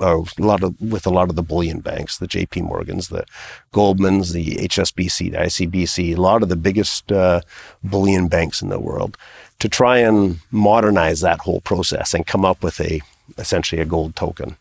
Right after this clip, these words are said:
a standardized gold unit token, an S G U we call it, um, that,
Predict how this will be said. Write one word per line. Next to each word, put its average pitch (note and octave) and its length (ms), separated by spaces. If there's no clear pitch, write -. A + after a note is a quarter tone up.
a - 220
standardized F2 760
gold E2 300
unit F2 520
token, D#2+ 380
an C#2+ 120
S E2+ 120
G - 140
U D#2+ 200
we D#2+ 120
call D#2 200
it, - 140
um, F2 440
that, G#2 280